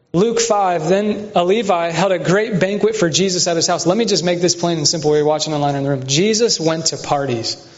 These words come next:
Can we say that? Um, he did. And actually, his first miracle was at a wedding. He wasn't too afraid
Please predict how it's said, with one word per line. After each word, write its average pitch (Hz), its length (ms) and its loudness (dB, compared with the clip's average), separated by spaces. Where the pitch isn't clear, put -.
Can 175 120 0
we 214 80 0
say 196 240 0
that? - 1300 -4
Um, 170 680 0
he 180 140 2
did. 208 680 0
And 180 100 0
actually, 220 300 0
his 170 200 0
first 220 340 0
miracle 185 420 2
was 160 140 0
at 151 140 0
a 143 40 -2
wedding. 139 420 -2
He 208 220 0
wasn't 202 520 0
too 190 180 2
afraid 165 720 -2